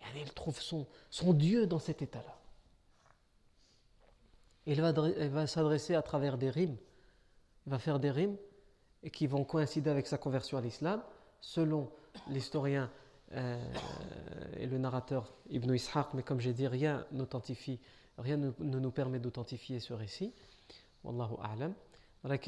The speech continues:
Dans, dans, dans ces rimes, il va dire, Wallahi law kunta ilahan lam takuni. Anta wal, wa kalbun wasata bi'rin fi qarani.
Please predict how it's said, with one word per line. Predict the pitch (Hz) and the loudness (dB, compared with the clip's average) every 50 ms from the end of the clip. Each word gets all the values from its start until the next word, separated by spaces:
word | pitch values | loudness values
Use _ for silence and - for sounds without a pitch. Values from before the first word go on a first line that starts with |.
| 185 170 | 0 0
Dans, | 151 151 147 147 139 | 2 2 2 2 2
dans, | 143 143 131 | 2 2 2
dans | 143 147 131 - 165 156 | 2 2 0 0 0 -2
ces | 123 - 165 156 | 0 0 0 0
rimes, | 156 185 185 | 2 2 2
il | 160 | 2
va | 131 139 139 | 2 2 2
dire, | 123 156 180 175 - - - - - - - _ _ - | 2 2 0 -2 -4 -10 -20 -20 -20 -20 -20 _ _ -4
Wallahi | 131 135 135 135 135 143 143 139 123 107 120 135 127 127 | -2 0 0 2 2 2 2 2 0 -2 -2 -2 -2 0
law | 135 131 127 120 | 0 0 -2 -4
kunta | - - 151 143 135 120 - 135 127 | -4 -4 -4 -4 -4 -2 -2 -4 -4
ilahan | - - 135 127 127 131 135 131 123 110 123 127 127 127 123 123 | -2 -2 -2 -2 -2 -2 -2 -2 -2 -2 -2 -2 -2 -2 -2 -2
lam | 127 123 123 120 113 - | -2 -2 -4 -6 -6 -4
takuni. | - 147 139 - 131 123 113 104 95 - - - - - - - - - - - _ _ _ _ _ _ _ _ _ _ _ _ _ _ _ _ _ - | -4 -4 -4 -2 -4 -4 -4 -4 -6 -8 -12 -16 -20 -20 -20 -20 -20 -20 -20 -20 _ _ _ _ _ _ _ _ _ _ _ _ _ _ _ _ _ 0
Anta | 180 185 175 151 139 127 - - - 131 123 117 113 - - - - - - - | 0 2 2 2 0 -2 -4 -6 -6 -4 -4 -4 -6 -8 -10 -16 -20 -16 -10 -6
wal, | 123 127 131 131 127 123 - - | -4 -2 0 0 0 -2 -2 -4
wa | 139 131 131 120 | -4 -4 -4 -4
kalbun | - - 170 180 175 156 139 127 127 139 131 127 117 113 - - - - - _ - | -2 -2 0 2 2 0 0 0 -2 -2 -2 -2 -4 -6 -8 -14 -20 -20 -16 _ -2
wasata | 135 156 160 - - 147 135 - - 143 131 | 0 0 0 0 -2 -4 -6 -4 -4 -4 -4
bi'rin | 120 120 151 180 175 - - - 147 135 131 135 131 127 123 | 0 2 4 4 2 2 -2 -4 -2 -2 0 0 -2 -2 -4
fi | - - 131 120 | -6 -6 -6 -6
qarani. | - - 127 113 107 107 104 101 101 | -6 -6 -6 -4 -4 -6 -8 -8 -10